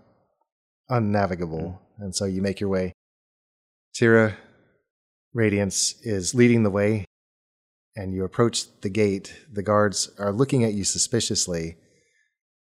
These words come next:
Speaker 1: With a quiet word, Radiance explains the situation, and the guards step back, allowing you to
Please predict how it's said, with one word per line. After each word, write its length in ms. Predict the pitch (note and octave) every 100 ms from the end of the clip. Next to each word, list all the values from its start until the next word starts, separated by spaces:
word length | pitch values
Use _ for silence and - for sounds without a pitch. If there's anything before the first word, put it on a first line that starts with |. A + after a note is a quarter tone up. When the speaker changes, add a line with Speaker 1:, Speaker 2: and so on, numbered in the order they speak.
| -
Speaker 1:
With 160 | A2+ G#2
a 40 |
quiet 400 | - A2 A2 G2
word, 480 | G2+ G2+ F2 F2 F2 - E3
Radiance 760 | A#2+ G#2 G2+ G2 F#2+ - - - _ _ _ _ _ _ -
explains 580 | G2 - A2 A2 G#2 -
the 40 |
situation, 880 | - G2+ G2+ G2 F2 - E2+ E2 E2+ _ _ _ _ _ _ _ _ _ _ _ -
and 140 | G2+
the 60 | F#2+
guards 320 | G2+ G2 -
step 280 | - G#2 -
back, 340 | F#2 F2+ - - -
allowing 420 | F#2 F#2 F2+ F2
you 160 | F2 E2
to 220 | - E2+